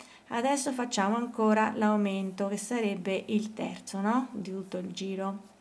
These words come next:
Ok, quindi l'aumento è quattro quadrettini, catenella, maglia alta nello spazio, primo quadrettino, catenella, maglia alta in questo spazio qua e questo è il secondo quadrettino, poi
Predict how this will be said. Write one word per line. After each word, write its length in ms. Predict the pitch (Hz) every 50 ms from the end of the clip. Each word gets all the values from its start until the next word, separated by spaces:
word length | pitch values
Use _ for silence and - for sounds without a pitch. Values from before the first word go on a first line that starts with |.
| - _ - - - - - - - - _
Ok, 420 | 214 214 214 214 214 190 185 185
quindi 240 | 196 202 190 185 196
l'aumento 520 | 214 247 269 285 294 311 330 330 320 330
è 80 | 302 311
quattro 380 | - 208 208 208 208 - 202 185
quadrettini, 920 | 185 185 185 180 185 185 185 - - - 190 185 185 185 185 185 185 185 185 - - - - - - -
catenella, 760 | - 185 180 196 214 220 233 254 262 262 269 269 269 269 -
maglia 380 | - 202 190 185 185 196 202
alta 180 | 196 190 190 196
nello 200 | 185 185 185 190
spazio, 840 | 185 - - - - 196 196 196 196 196 - - 170 160 - - - -
primo 480 | - - 208 214 202 190 185 180 180 -
quadrettino, 1000 | - - 214 202 196 208 214 233 220 - - - 285 285 294 294 302 311 320 339 339 - - - - - - _ _ _ _ _ _ _ _ _ _ _ _ _ _ - - - - - - - _ _
catenella, 800 | - 214 208 214 214 208 208 220 220 208 185 175 165 - - - -
maglia 560 | - 214 214 208 208 202 190 190 196 202 208
alta 220 | 202 196 - -
in 120 | 190 185 185
questo 300 | 185 233 254 254 277 269
spazio 500 | 254 - - 220 214 214 - - 214 214 -
qua 460 | - 190 190 190 190 190 - - - -
e 240 | - 220 208 -
questo 680 | - - 202 208 208 202 208 - - - 208 202 - -
è 260 | - 214 208 202 - - -
il 360 | 226 220 214 208 196 190 185
secondo 800 | - - 202 185 190 214 220 220 226 247 254 262 269 269 254 254
quadrettino, 840 | - 226 226 220 226 233 220 - - - 226 226 220 220 226 226 220 220
poi 380 | 214 202 190 185 180 180 -